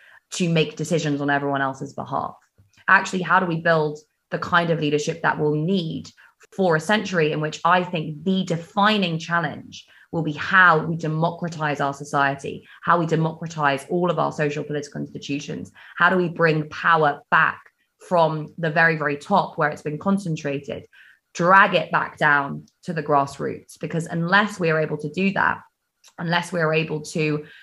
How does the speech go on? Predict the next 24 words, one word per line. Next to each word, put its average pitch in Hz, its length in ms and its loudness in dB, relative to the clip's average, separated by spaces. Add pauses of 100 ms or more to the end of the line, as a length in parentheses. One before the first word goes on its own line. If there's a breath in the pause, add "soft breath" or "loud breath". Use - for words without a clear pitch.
(140 loud breath)
combat 196 540 4
these 156 260 -6
forces 240 640 -2
of 156 120 -6
centralization 151 920 -2
that - 160 -8
have 156 200 -6
brought 160 300 -2
us 139 240 -2
to - 120 -10
the 151 80 -2
position 147 360 -8
that - 140 -4
we're 147 140 -2
in 143 120 -4
today, 151 480 -2 (300 loud breath)
then 170 100 -6
we 165 80 -2
will 165 100 -4
simply 165 320 -4
not 156 260 -2
be 156 80 2
able 147 280 -2
to, 147 200 -8